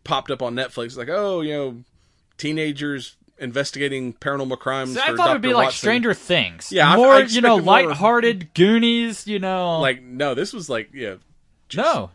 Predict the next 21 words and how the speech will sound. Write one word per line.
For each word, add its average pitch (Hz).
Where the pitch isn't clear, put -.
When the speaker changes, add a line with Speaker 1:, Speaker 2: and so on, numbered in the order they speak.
Speaker 2:
the, 175
like 156
Speaker 1:
scary 165
as -
fuck. -
<laughs> 277
Like, 143
oh 349
damn, 139
this 170
is, -
this 277
is 339
getting, 240
the, 175
the 175
only 294
weird 190
thing 120
is 151
the, 135